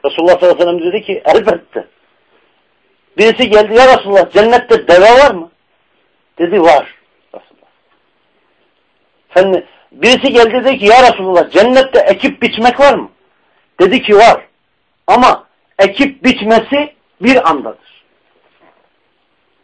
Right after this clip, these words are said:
Niye? Dedi ki, "Ya Resulullah, ben böyle ekinler böyle çıktı mı, yükseldi mi, şöyle bir bakmaktan çok hoşlanıyorum."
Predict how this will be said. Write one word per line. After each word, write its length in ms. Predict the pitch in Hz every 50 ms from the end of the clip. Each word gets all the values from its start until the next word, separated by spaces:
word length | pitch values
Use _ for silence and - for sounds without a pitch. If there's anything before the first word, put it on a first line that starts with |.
| _ _ _ -
Niye? 400 | 147 247 269 254 247 285 285 - _ _ _ _ _ _ _ _ 196
Dedi 220 | 240 - 247 -
ki, 80 | 165 175
"Ya 280 | 202 233 233 208 196
Resulullah, 460 | - - 170 160 165 156 156 - - - 208
ben 200 | 226 220 202 202
böyle 220 | 214 220 202 214
ekinler 580 | 190 202 - - 220 214 214 208 208 196 170 190
böyle 240 | 208 208 202 185
çıktı 340 | - - 127 - - _ 190
mı, 120 | 185 180 170
yükseldi 500 | 180 165 - - - 190 185 170 190 185
mi, 160 | 170 151 - _ _ _ _ _
şöyle 400 | - - 233 233 220 208 196 165
bir 140 | 175 180 -
bakmaktan 560 | - 185 - - 170 170 - - - 175 156
çok 240 | - - 202 - -
hoşlanıyorum." 540 | 160 131 - - 127 120 110 107 98 92